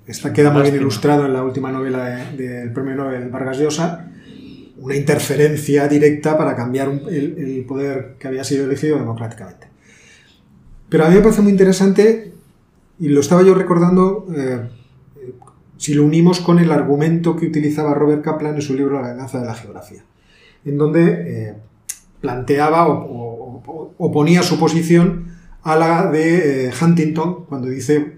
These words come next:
Speaker 1: "Nos estamos siendo invadidos, sobre todo en el sur de los Estados Unidos, por una población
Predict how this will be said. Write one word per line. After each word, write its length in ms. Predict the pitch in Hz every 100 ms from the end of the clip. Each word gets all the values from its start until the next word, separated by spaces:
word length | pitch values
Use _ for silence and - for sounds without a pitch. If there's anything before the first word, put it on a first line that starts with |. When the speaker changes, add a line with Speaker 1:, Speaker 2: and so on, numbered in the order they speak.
| - 127
Speaker 1:
"Nos 160 | 123
estamos 280 | - 165 151
siendo 280 | 160 151 147
invadidos, 760 | 139 165 147 143 156 180 185 185
sobre 160 | 127
todo 160 | 123 139
en 80 | 127
el 100 | 123
sur 240 | 156 147
de 60 | 139
los 140 | 131
Estados 280 | 120 147 143
Unidos, 480 | 151 160 175 175 - - - - - _ -
por 200 | 160 175
una 260 | 180 151
población 840 | 156 147 143 - 180 143 117 113